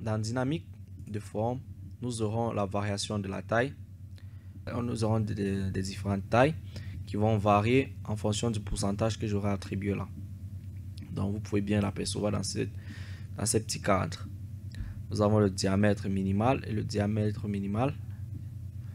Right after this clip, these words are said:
ou bien maximal. Donc, nous avons la variation de l'angle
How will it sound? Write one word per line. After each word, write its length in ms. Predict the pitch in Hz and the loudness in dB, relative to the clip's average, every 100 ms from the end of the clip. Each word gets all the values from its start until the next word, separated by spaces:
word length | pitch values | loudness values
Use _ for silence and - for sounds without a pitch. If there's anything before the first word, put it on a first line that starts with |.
| - - - - - - - | -10 -8 -8 -8 -8 -10 -6
ou 60 | 98 | -2
bien 180 | 104 | 2
maximal. 500 | 104 98 - 101 104 - - - - - - | 2 0 -2 -2 -4 -6 -8 -10 -10 -10 -8
Donc, 260 | - 101 - - - - - - - - - - - - - - - - | -4 -4 -6 -8 -10 -10 -10 -10 -10 -10 -10 -10 -10 -10 -10 -10 -8 -2
nous 140 | 110 | 2
avons 300 | 101 104 104 | 4 4 4
la 160 | 98 95 | 4 2
variation 480 | 98 95 92 98 101 | 0 0 0 0 0
de 100 | 98 | 2
l'angle 460 | 104 127 143 - | 4 4 2 -4